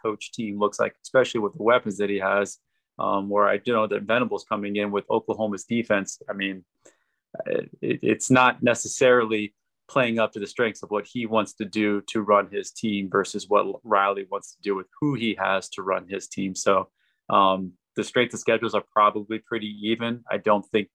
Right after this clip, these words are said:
Big twelve versus Pac-twelve is anything where there's, uh, a massive disparity in strength there. So,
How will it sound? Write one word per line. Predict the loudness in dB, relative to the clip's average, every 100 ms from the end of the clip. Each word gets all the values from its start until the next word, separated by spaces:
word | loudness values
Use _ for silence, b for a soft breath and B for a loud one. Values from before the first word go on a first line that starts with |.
| -2
Big | -2 -2
twelve | 4 4 4
versus | -2 -6 -8
Pac-twelve | -4 -4 -4 _ -6 -4 -4
is | -6
anything | -6 -4 -4 0
where | 2 4
there's, | 6 4 2 -10 b b b -2
uh, | 0 0 2
a | 0
massive | 2 0 0 -6 -6
disparity | -10 -2 2 2 2 -2
in | -6
strength | -8 -2 0 0 -2 0
there. | 2 2
So, | -2 0 0 -2